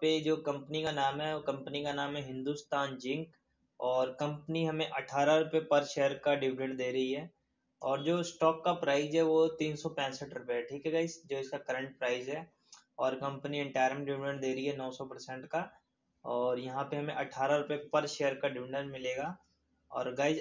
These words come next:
अभी stock का जो price है वो तीन सौ पैंसठ रुपये के level पे trade कर रहा है। ठीक है guys, तो अभी ये काफ़ी हाई level पे trade कर रहा है और अभी पीछे आप देखोगे तो इसमें काफ़ी ज़्यादा तेज़ी देखने को मिली है। और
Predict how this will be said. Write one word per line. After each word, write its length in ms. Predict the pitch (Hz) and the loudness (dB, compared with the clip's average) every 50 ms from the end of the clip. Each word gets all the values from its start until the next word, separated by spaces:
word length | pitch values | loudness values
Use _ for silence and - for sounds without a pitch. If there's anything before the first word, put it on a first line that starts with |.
| - - | 0 -2
अभी 260 | 147 147 156 180 185 | -2 0 2 0 0
stock 440 | 175 - - - 151 151 147 147 - - | 0 -4 -2 2 2 2 2 0 -2 0
का 60 | 156 | 2
जो 100 | 160 165 160 160 | 2 2 0 0
price 380 | - 135 127 127 135 139 139 143 | 0 2 2 2 2 2 0 0
है 120 | 147 147 | 2 2
वो 120 | 147 143 147 143 | 2 2 0 -2
तीन 220 | - 135 135 135 | -4 -8 -10 -8
सौ 120 | 135 139 | -10 -12
पैंसठ 380 | 135 - 135 131 127 - - - | -8 -6 -6 -6 -6 -10 -10 -6
रुपये 1200 | 135 131 131 - - _ _ _ - - 139 135 135 131 131 131 - - _ _ _ - 135 135 | -6 -6 -6 -8 -14 _ _ _ -16 -12 -10 -10 -8 -8 -10 -10 -14 -20 _ _ _ -6 -6 -4
के 120 | 135 139 | -2 -4
level 380 | 135 127 123 123 123 127 127 - - | -2 0 0 0 0 -2 -4 -2 0
पे 140 | 151 165 165 160 | 0 0 0 -2
trade 340 | - - - 135 135 127 - | -6 -4 -2 -2 -2 -2 -2
कर 140 | - 120 113 | -2 -2 -2
रहा 100 | 117 113 | -2 -4
है। 100 | 117 117 - | -4 -6 -10
ठीक 240 | _ - 135 - | _ -18 -6 -4
है 60 | 160 156 | -2 0
guys, 260 | 165 165 170 165 - - _ _ _ _ _ _ _ _ | 2 0 0 -2 -6 -14 _ _ _ _ _ _ _ _
तो 60 | 135 | -8
अभी 160 | 131 127 143 | -6 -2 -2
ये 60 | 143 139 | -2 -2
काफ़ी 320 | 139 139 131 - - 135 | 0 -2 -4 -4 -6 -10
हाई 280 | 131 120 120 123 143 147 | -8 -4 -2 0 0 2
level 260 | 147 147 143 147 143 | 2 2 2 0 -2
पे 140 | 143 151 143 | -4 -6 -8
trade 300 | 143 135 131 131 131 131 | -8 -6 -4 -4 -6 -4
कर 160 | - 131 127 123 | -4 -4 -2 0
रहा 120 | 127 131 | -2 -2
है 160 | 143 156 - - _ _ _ _ _ _ _ - | -2 -4 -8 -14 _ _ _ _ _ _ _ -4
और 240 | 135 127 127 131 | 0 2 2 2
अभी 180 | 131 127 131 143 | 2 0 -2 -6
पीछे 300 | 135 135 135 131 - - | -8 -8 -8 -8 -4 -4
आप 100 | 139 135 | -4 -4
देखोगे 320 | 131 131 131 131 135 135 135 | -4 -4 -4 -4 -4 -4 -2
तो 60 | 135 | -4
इसमें 260 | 139 143 - 143 143 - | -4 -4 -6 -10 -10 -4
काफ़ी 300 | - 127 127 123 135 135 | -2 -2 -2 -2 -4 -2
ज़्यादा 200 | 139 135 139 135 131 - | -2 0 -2 -2 -4 -4
तेज़ी 280 | - 131 127 131 139 139 | -6 -4 -4 -4 -4 -4
देखने 300 | 135 135 131 135 139 135 | -4 -4 -4 -6 -10 -10
को 120 | 135 139 | -10 -10
मिली 260 | 131 123 120 120 123 127 | -8 -8 -8 -8 -8 -8
है। 200 | 135 143 165 170 _ _ - - - - - _ _ _ _ _ _ _ _ - | -8 -8 -10 -12 _ _ -20 -20 -20 -20 -20 _ _ _ _ _ _ _ _ -6
और 500 | 127 123 120 117 120 120 120 120 - | -4 -2 0 0 2 0 0 -2 -4